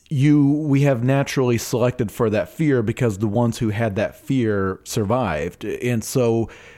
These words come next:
it sounds like voodoo because it's like, well, how would a memory of something happened to your ancestor get passed down genetically over generations? But no one argues that it, that it happened. So all, all creatures are born with fears. It's just that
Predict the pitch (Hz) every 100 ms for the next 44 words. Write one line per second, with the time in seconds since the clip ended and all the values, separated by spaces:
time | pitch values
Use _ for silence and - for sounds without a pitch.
0 | - _ - 156 147 170 165 139 110 101
1 | 143 139 123 107 117 127 110 - 123 117
2 | 123 110 147 151 135 123 139 127 120 131
3 | 135 120 113 131 113 117 110 117 110 113
4 | 107 - 120 120 120 107 104 95 - -
5 | 117 113 - 104 113 113 110 110 104 107
6 | 107 110 110 - 104 101 110 98 95 113
7 | 101 104 127 127 104 92 87 - - -
8 | - - - 110 143 135 170 170 135 120
9 | 135 123 110 92 110 98 92 - _ _
10 | 104 110 80 117 139 - - - - 120
11 | 123 123 143 160 - 147 - 131 110 107
12 | 95 110 123 110 98 - - 190 147 101
13 | 98 - - - - - - 143 - 151
14 | - 139 123 -